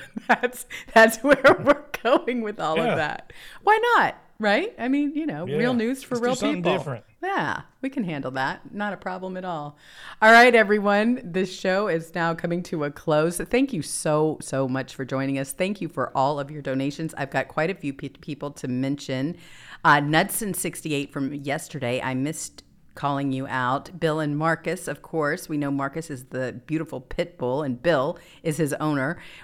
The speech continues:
Speaker 1: We have, uh, let's see here, Mark Star four four four, Greek Fire,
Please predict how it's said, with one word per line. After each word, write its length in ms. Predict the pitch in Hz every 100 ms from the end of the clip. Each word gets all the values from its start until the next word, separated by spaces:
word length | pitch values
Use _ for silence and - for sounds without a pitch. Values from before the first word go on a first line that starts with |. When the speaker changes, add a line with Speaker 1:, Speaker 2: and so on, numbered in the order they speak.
| -
Speaker 1:
We 140 | 180
have, 480 | 202 170 156 156 160 -
uh, 260 | 151 143 147 - - 160
let's 240 | 160 151
see 200 | - 143
here, 160 | 131 127
Mark 280 | 139 170
Star 320 | - - 170 160
four 300 | - 160 160
four 260 | 147 131
four, 600 | - - 214 208 202 -
Greek 320 | - 160 151 -
Fire, 640 | - 190 180 175 180 180